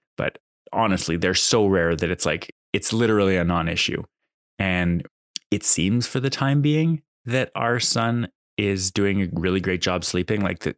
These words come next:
last night, for example, he woke up twice. He woke up at two A M and at four A M. We managed, or six A M, sorry, which is just, like, an hour ago. Um, we're all doing the best we can, like, our whole family, just trying to, to get along. And on days when I go into work, like,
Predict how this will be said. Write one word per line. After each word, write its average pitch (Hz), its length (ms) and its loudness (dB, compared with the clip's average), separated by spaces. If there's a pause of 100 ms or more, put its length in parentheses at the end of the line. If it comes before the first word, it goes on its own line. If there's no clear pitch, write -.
(120)
last 92 340 -4
night, 87 160 -2
for 85 100 -4
example, 85 420 -2
he 92 120 -4
woke 87 260 -2
up 78 180 -6
twice. 120 380 0
He - 180 -4
woke 90 220 -2
up 87 160 -4
at - 140 -4 (240)
two 92 260 0
A 90 140 0
M 87 220 -2
and 90 100 -4
at - 100 -6
four 107 240 -2
A 110 80 0
M. 110 220 -2 (280)
We 92 80 0
managed, 90 360 0
or 87 180 -2
six - 260 0
A 90 100 -2
M, 87 120 -4
sorry, - 400 -2
which - 180 -2
is 87 140 -4
just, - 200 -4
like, 80 120 -4
an 82 60 -4
hour 85 200 -2
ago. 82 300 -4 (880)
Um, 90 400 0 (280)
we're 107 160 2
all 110 120 2
doing 104 420 0
the 90 80 -6
best - 220 -2
we 90 60 -2
can, 104 300 -2
like, 95 160 -2
our 90 60 -4
whole 87 120 -4
family, 104 380 -2
just 90 180 -6
trying 92 300 -2
to, - 400 -2 (200)
to - 100 -10
get 90 160 -2
along. 110 420 0 (580)
And 90 440 -2
on 92 160 -4
days 92 180 -2
when 92 80 0
I 90 60 -2
go 87 120 -2
into 87 200 -4
work, 98 240 -4
like, 85 180 -4